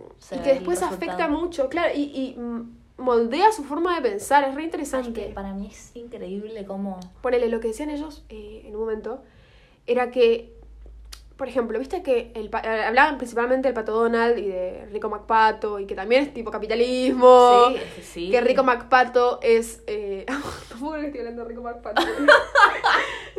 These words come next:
Speaker 2: Que Rico McPato es, eh, bueno,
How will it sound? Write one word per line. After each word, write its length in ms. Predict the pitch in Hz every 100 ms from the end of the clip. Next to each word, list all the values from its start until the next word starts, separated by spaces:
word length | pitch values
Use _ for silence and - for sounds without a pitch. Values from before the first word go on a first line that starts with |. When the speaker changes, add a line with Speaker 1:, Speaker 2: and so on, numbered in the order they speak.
| 302
Speaker 2:
Que 100 | 302
Rico 220 | 311 330
McPato 760 | 359 311 285 320 302 247 247 -
es, 440 | 220 220 233 - -
eh, 480 | 208 208 196 190 190 - - - -
bueno, 220 | 233 208